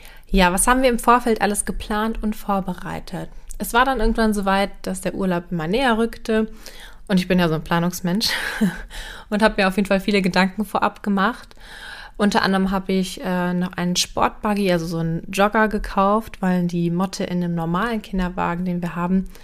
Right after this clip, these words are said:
mit Sportsitz einfach nicht mehr bequem sitzen kann. Wir wussten mal auch, dass sie definitiv Phasen haben wird, wo sie nicht mehr laufen werden kann. Die Alternative, die ich durchdacht habe, war so ein zusammenfaltbarer Bollerwagen.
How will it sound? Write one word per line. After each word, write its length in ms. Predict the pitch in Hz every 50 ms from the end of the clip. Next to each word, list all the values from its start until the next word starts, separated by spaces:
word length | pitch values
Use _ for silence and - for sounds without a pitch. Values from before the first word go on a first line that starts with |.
| - - - - - -
mit 160 | - 180 185
Sportsitz 580 | - - - - 175 180 - - 190 175 - -
einfach 280 | - 180 180 - - 175
nicht 160 | 175 170 165
mehr 100 | 175 165
bequem 420 | 170 175 175 - - 170 165 165
sitzen 360 | 165 208 220 - - 240 226
kann. 340 | - - - 214 214 226 226
Wir 100 | 196 180
wussten 300 | 175 190 185 - - 185
mal 140 | 180 165 -
auch, 280 | - 185 196 214 214 - - - - - - - - - -
dass 220 | - 190 185 -
sie 340 | - 196 190 190 185 - - - - - - - - - - -
definitiv 640 | - - 202 190 190 190 190 180 185 - 185 175 -
Phasen 360 | - 185 185 190 185 180 180
haben 260 | 180 175 175 175 170
wird, 300 | 170 170 170 175 170 -
wo 80 | 185 175
sie 120 | 170 180
nicht 220 | 170 170 170 170 -
mehr 100 | 165 160
laufen 380 | 175 202 254 262 - - 220
werden 240 | 214 202 202 208 208
kann. 320 | - - 202 196 202 214 - - - - - - - - - - - - - - - -
Die 80 | - -
Alternative, 720 | 185 - 208 202 190 190 185 - 247 247 262 240 247 233
die 100 | 220 214
ich 140 | 214 208 -
durchdacht 480 | 214 202 190 - 196 208 - - -
habe, 220 | 202 190 180 180 175
war 160 | 180 190 185
so 60 | 185
ein 120 | 185 180
zusammenfaltbarer 800 | 175 170 165 170 170 202 202 - - 196 180 185 - 175 165 170
Bollerwagen. 800 | 165 - - 190 - - - 247 247 240 240 247 254 277 294 320